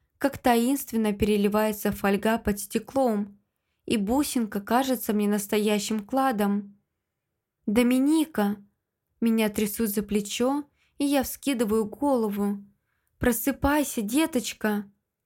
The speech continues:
Я вижу встревоженное лицо Татьяны Борисовны. Лихорадочно соображаю, откуда она здесь взялась.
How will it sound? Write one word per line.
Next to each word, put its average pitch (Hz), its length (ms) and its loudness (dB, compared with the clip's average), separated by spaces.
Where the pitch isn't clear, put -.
Я 240 200 4
вижу 240 300 0
встревоженное 233 640 0
лицо 208 380 -2
Татьяны 214 480 -2
Борисовны. 208 800 -2
Лихорадочно 240 760 0
соображаю, 214 1000 0
откуда 214 540 0
она 220 240 0
здесь 208 220 -2
взялась. 220 680 -2